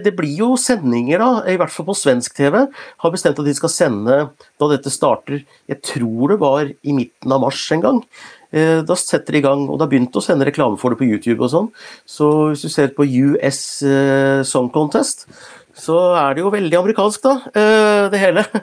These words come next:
<laughs> Men så ser du noen elementer som minner litt om Eurovision, med scena og flaggene, <laughs> og det er, det er, det er litt gøy, og så kjenner jeg at jeg blir litt redd da,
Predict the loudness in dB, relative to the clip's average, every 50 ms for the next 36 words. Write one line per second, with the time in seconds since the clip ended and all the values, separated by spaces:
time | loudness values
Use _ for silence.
0 | -4 -4 -6 -6 -6 -12 -18 -18 -18 -8 -4 -4 -2 -2 -2 -2 0 0 0 0
1 | 0 0 0 2 2 2 2 2 2 0 -2 -2 -4 -4 -4 -4 -4 -2 -2 0
2 | 2 2 2 2 0 -2 -2 -2 0 2 2 2 2 0 -4 -6 -8 -6 -2 -2
3 | -2 -2 -2 -2 -2 0 0 0 0 0 0 0 2 2 4 2 2 2 0 -2
4 | -2 -2 -2 -2 -2 -4 -6 -6 -4 0 2 0 0 0 -4 -10 -8 -8 -8 -8
5 | -6 -6 -4 0 2 2 0 0 -4 -12 -16 -16 -16 -16 -18 -16 -6 -2 0 2
6 | 2 2 0 -2 -2 0 0 0 0 -2 -4 -2 2 2 4 4 4 4 2 2
7 | 0 -2 -4 -6 -2 0 0 0 2 2 2 2 2 0 -2 0 -2 -2 -2 0
8 | 0 2 2 2 0 0 -2 -2